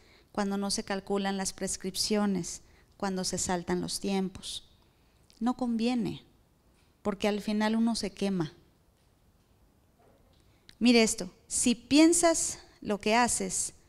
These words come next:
tendrás abundancia". ¿Me puedes ver la, la siguiente traducción, la noventa y cinco? Quisiera ver si está parecido. Ok. "Los planes del diligente".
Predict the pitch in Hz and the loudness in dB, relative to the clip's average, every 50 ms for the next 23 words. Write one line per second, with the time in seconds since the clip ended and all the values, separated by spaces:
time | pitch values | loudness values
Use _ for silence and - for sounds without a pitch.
0 | _ _ _ - 202 196 190 196 208 208 208 - - - 196 180 175 180 175 170 | _ _ _ -4 -2 0 2 2 2 2 2 0 -2 -4 -4 -2 -2 -2 -2 0
1 | 175 175 175 175 170 - 180 185 - - _ - 254 - - 320 320 320 302 294 | 0 2 2 0 0 -4 -6 -10 -14 -14 _ -14 -10 -6 -4 -4 -4 -2 -2 -4
2 | 285 277 277 254 - - 226 220 - - 226 220 233 233 247 240 - 226 214 214 | -4 -2 -4 -6 -6 -4 -4 -4 -4 -4 -2 -2 -2 -2 -4 -4 -4 -4 -4 -4
3 | 202 - 233 226 226 226 214 208 208 202 185 202 202 202 - 214 220 220 - - | -4 -4 -4 -4 -2 -2 -2 -4 -4 -4 -4 -4 -4 -4 -4 -4 -4 -4 -6 -8
4 | 262 - - _ _ _ _ _ _ _ _ _ - - _ _ - - - - | -12 -14 -16 _ _ _ _ _ _ _ _ _ -20 -20 _ _ -10 -6 -2 0
5 | 254 247 240 240 233 233 - 233 214 - - 220 220 - - 214 196 196 196 - | 0 2 2 2 0 -2 -2 -4 -4 -2 -2 -2 -2 0 -2 -2 -2 -2 -2 -2
6 | 214 214 214 220 - - - - _ - 180 - - 165 170 - - _ _ _ | -2 0 0 -2 -4 -6 -12 -20 _ -14 -14 -10 -10 -10 -10 -12 -14 _ _ _
7 | - - - - - - - 226 247 240 - - - - 294 311 330 349 359 381 | -20 -20 -20 -20 -12 -2 2 4 4 4 4 2 2 4 4 6 8 8 6 6
8 | 381 370 370 359 302 247 247 247 233 233 208 190 233 220 214 214 - - 269 269 | 4 2 2 0 0 2 2 2 2 2 2 2 2 2 2 0 2 4 4 6
9 | 247 240 226 - - 160 - | 6 4 4 2 -4 -10 -10